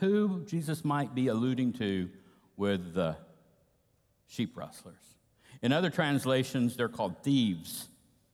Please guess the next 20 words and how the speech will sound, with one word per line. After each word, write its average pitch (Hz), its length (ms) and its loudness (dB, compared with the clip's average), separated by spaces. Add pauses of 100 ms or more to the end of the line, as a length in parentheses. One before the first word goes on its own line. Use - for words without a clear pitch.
(160)
or 92 100 -4
bandits. 92 800 -4 (1500)
Perhaps 185 340 0
it 175 80 0
was 143 300 2
that 120 200 0
these 180 280 2
folk - 480 -2
didn't 135 220 0
have 135 140 -2
the 113 60 0
best 120 380 0
interest 113 440 -4 (100)
of 92 160 -2
the 98 60 -6
sheep - 420 -8 (500)
at - 100 -6
heart. - 380 -4 (1600)
Who 185 100 0
might 151 280 2